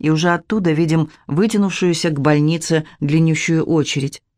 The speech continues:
Вчера нас уведомили, что сегодня нужно воспользоваться другим въездом. Может быть, тот знакомый разбомбили на прошлой неделе?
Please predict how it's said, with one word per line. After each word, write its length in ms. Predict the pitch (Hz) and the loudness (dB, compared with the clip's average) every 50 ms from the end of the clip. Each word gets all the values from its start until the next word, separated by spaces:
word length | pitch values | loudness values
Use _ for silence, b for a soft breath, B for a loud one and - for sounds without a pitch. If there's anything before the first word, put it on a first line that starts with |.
| _ _ _ _ B B B B B | _ _ _ _ B B B B B
Вчера 340 | - - 190 185 202 233 | -4 -2 0 2 2 2
нас 260 | 220 196 170 160 - - | 2 2 0 0 0 0
уведомили, 460 | 165 170 185 175 160 156 160 156 156 | 0 2 2 2 2 2 2 2 0
что 220 | 147 - - 156 | 0 0 -2 -2
сегодня 400 | 151 - 160 170 208 214 180 165 | -2 0 -2 0 0 0 0 0
нужно 260 | 160 160 160 151 156 | 0 0 0 0 0
воспользоваться 680 | 151 160 156 156 - 190 196 180 170 170 165 160 - 170 | 0 0 0 -2 -2 -2 -2 0 0 -2 -2 0 -2 -2
другим 380 | 156 160 165 160 170 180 185 | 0 0 0 0 0 0 0
въездом. 560 | 180 185 196 226 190 139 120 135 139 139 131 B B B B B B B - | 0 0 0 0 0 0 0 2 2 2 0 B B B B B B B -4
Может 400 | 151 143 147 147 131 147 143 131 | -2 0 2 2 0 0 -2 -2
быть, 340 | 127 151 156 151 147 - _ _ _ _ _ _ - | 0 0 0 0 0 -4 _ _ _ _ _ _ -4
тот 180 | 202 190 135 | -2 -2 -2
знакомый 720 | 120 127 147 143 143 - 190 196 185 170 156 147 139 131 _ _ _ _ _ _ _ _ _ _ _ _ B B B | 0 0 0 0 0 -2 0 0 2 2 2 0 0 -2 _ _ _ _ _ _ _ _ _ _ _ _ B B B
разбомбили 800 | B - 160 160 143 143 160 156 151 139 147 170 185 180 180 - | B 0 0 0 2 2 2 2 2 2 2 2 2 2 0 0
на 160 | - 180 170 | 2 0 0
прошлой 380 | 160 - 165 165 156 - 170 165 | 0 0 -2 -2 -2 0 0 0
неделе? 580 | 165 170 165 160 165 220 240 208 151 131 147 | 0 0 0 0 0 0 0 2 0 0 -2